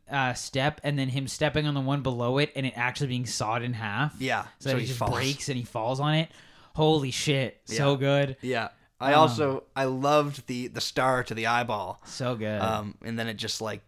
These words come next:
Speaker 2: catches fire 'cause that's what would happen if electricity <laughs> was like that.
Speaker 1: Mm-hmm.
Speaker 2: And then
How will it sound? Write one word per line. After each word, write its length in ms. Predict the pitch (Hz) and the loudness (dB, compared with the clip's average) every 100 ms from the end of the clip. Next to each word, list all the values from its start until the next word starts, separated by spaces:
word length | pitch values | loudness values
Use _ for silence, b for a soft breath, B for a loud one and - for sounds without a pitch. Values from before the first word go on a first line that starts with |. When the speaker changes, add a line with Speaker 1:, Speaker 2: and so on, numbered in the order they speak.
| - | -6
Speaker 2:
catches 300 | 117 113 104 | -6 -4 -4
fire 360 | 110 110 101 95 | -2 0 -2 -6
'cause 280 | 104 - - | -10 -12 -10
that's 200 | 113 - | -10 -8
what 100 | 107 | -8
would 80 | 110 | -4
happen 320 | 131 110 113 | -4 -2 -4
if 100 | 104 | -4
electricity 540 | 113 104 - 123 117 131 | -6 -6 -4 -4 -2 -4
<laughs> 40 | |
was 140 | 120 | -4
like 200 | 120 113 - | -6 -6 -2
that. 240 | 104 104 | -4 -2
Speaker 1:
Mm-hmm. 340 | 156 156 156 120 | 0 2 2 2
Speaker 2:
And 180 | 135 135 | 2 4
then 280 | 131 131 | 2 2